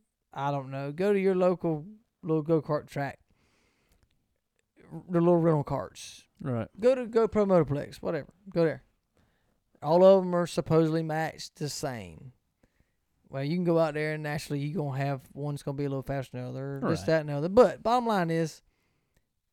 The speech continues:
Speaker 1: I can go out there and I can be fastest out of, out of the ten that goes out this lap, or th-, this segment, or this, this little race, whatever. The next one, I may be half a second slower than the next one. Well,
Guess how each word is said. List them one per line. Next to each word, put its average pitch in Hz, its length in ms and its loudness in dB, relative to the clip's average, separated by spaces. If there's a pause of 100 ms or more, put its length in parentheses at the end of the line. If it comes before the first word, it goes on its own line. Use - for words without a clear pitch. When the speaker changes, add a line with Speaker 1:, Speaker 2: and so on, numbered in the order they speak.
(340)
Speaker 1:
I 185 120 0
can 196 140 -8
go 175 120 6
out 170 140 4
there 175 100 0
and 170 80 0
I 170 80 0
can 160 120 -2
be 156 120 -2
fastest 156 560 -4
out 156 100 -6
of, 147 100 -12
out 156 140 -4
of 151 60 -8
the 151 100 -8
ten 160 320 -4
that 147 80 -10
goes 147 240 -6
out 110 300 -8
this 135 180 -10
lap, 120 260 -8
or 127 100 -12 (160)
th-, 156 160 -6
this 151 180 -2
segment, 143 420 -4
or 143 60 -12
this, 160 360 -2 (720)
this 165 260 -2
little 147 240 -4
race, 139 320 -8
whatever. 139 360 -6
The 165 100 -6
next 233 300 -2
one, 190 160 -4 (1040)
I 208 120 2
may 185 220 2
be 165 420 0 (560)
half 208 260 -2
a - 40 -12
second 226 260 -4
slower 226 400 -2
than 156 160 -12
the 151 80 -8
next 135 180 -14
one. - 140 -20
Well, 226 280 0